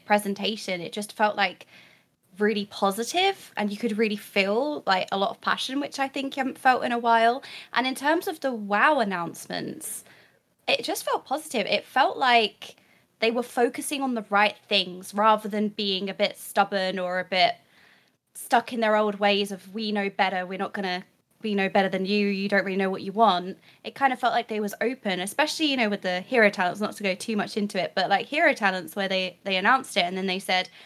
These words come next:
"You'll have the freedom to customize this as you want. You're not gonna be restricted." And seeing something like that, it's such a small thing, but seeing something like that was meant so much, because I remember Shadowlands where you had the Covenant system that was so restrictive,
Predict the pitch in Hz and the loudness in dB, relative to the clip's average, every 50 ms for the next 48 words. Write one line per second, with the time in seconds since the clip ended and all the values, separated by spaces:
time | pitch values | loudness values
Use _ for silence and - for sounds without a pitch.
0 | - _ _ _ _ _ - 262 302 339 403 392 - 320 - - 349 392 403 349 | -20 _ _ _ _ _ -8 0 2 2 2 2 0 -6 -2 0 0 2 2 0
1 | 294 254 233 - - 233 220 - 269 311 320 - 294 247 208 196 - - 185 180 | -2 -2 -4 -4 -6 -6 -2 2 2 2 2 0 0 0 0 0 -2 -4 -6 -6
2 | - 185 170 175 196 196 262 262 214 - - 190 208 214 - 220 208 190 214 202 | -6 -8 -6 -4 0 4 4 4 4 2 0 0 0 0 0 -2 -2 0 0 -2
3 | 190 - - - 311 - - - 185 160 147 - - - - - - - - - | -2 -4 0 0 0 0 0 -2 -2 -2 -4 -6 -10 -16 -16 -16 -16 -8 -2 0
4 | 277 302 302 - - 381 415 427 427 403 - 403 381 359 359 320 311 262 240 247 | 0 0 0 -2 -2 -2 0 0 -2 0 0 0 0 0 -2 0 0 0 2 4
5 | 220 - - - - 285 - - - - 320 311 330 311 320 - 311 247 185 180 | 2 2 2 -2 -8 -6 -6 -6 -4 -2 -2 0 0 -2 -2 -2 0 0 0 -2
6 | 185 185 - - - _ _ 214 - - 381 359 392 392 392 381 339 349 311 302 | -4 -10 -16 -20 -20 _ _ -8 -6 -4 -4 -4 -4 -2 -4 -4 -4 -4 -6 -4
7 | 269 262 226 - 208 208 - - - - - 233 247 240 233 - - - 254 247 | 0 2 2 0 0 -6 -10 -12 -14 -14 -10 -2 -2 -2 -2 -2 -4 -2 -2 0
8 | 233 247 277 - - - - 226 - 240 220 208 - - 233 226 220 226 214 202 | 2 2 2 2 2 -2 -8 -6 -4 -2 -4 -2 0 2 2 2 2 2 -2 -4
9 | 220 - 285 320 320 311 247 196 185 180 185 196 196 - 220 214 208 202 196 196 | -4 0 0 0 2 2 -2 -2 -2 -2 -4 -6 -4 -2 2 2 2 2 2 -2
10 | 196 196 196 208 202 202 208 208 - 311 320 294 269 214 208 - 214 196 - - | -6 -2 0 0 0 0 0 0 2 2 2 2 -2 -2 -4 -6 -6 -6 -6 -4
11 | 196 185 190 156 196 - - 254 277 320 269 247 - - 202 - - - - 180 | -6 -4 -4 -4 -6 -2 0 2 2 2 2 0 -2 0 0 0 -2 -2 -4 -4
12 | 170 175 190 | -4 -4 -8